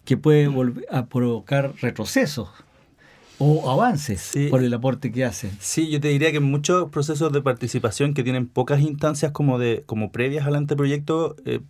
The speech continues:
Speaker 2: se pueden dar unos debates muy, eh, como complejos en
Speaker 1: Ujú.
Speaker 2: algunos casos. Lo que, lo que nosotros intentamos de hacer, y, y que es un momento muy bonito, o sea,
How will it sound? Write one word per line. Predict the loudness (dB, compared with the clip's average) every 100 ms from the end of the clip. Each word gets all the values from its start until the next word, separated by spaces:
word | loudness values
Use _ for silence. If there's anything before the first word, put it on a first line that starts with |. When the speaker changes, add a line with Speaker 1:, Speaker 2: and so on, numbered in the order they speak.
| _ -6
Speaker 2:
se | -2
pueden | 2 2 2
dar | 0
unos | 0 0
debates | 0 0 -2
muy, | 0 0 0 -2 -2 -2 -4 -6
eh, | -8 -8 -8
como | -6 -4 -2
complejos | -4 -2 -2 2
en | 2
Speaker 1:
Ujú. |
Speaker 2:
algunos | 2 0 -2
casos. | -6 -8 -14 -16 -20 -18 -18 -6
Lo | -2
que, | 0 0
lo | 0 0
que |
nosotros | -2 -2 0 0
intentamos | 0 -2 0 0 0
de | -2
hacer, | -2 -4 -4 -8 _ -14
y, | -8 -6 -6 -4
y |
que | -2
es | 0
un | 0
momento | 0 -2 -2
muy | -2 -2
bonito, | 0 -2 -2 -4 -4
o | -8
sea, | -4 0